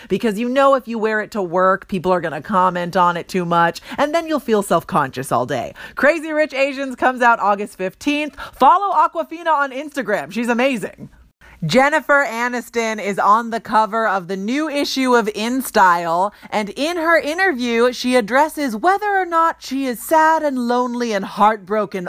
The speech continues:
all the time, always. The answer is no. And this is Jennifer Aniston's other job now, telling magazines that she's fine.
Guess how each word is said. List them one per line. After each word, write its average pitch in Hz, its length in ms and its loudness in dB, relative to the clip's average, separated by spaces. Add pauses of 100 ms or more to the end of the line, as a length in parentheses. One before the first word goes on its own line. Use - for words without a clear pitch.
(100)
all 240 300 4
the 208 120 -6
time, 190 480 -2 (120)
always. 160 840 -2 (260)
The 285 180 2
answer 311 360 2
is 240 180 2
no. 165 460 -4 (200)
And 233 200 2
this 370 160 -2
is 427 140 -4
Jennifer 302 360 2
Aniston's 220 600 -4
other 214 320 2
job 170 480 2
now, 151 400 -10 (200)
telling 294 480 0
magazines 202 760 -2
that 180 220 2
she's 180 380 -4
fine. 175 600 2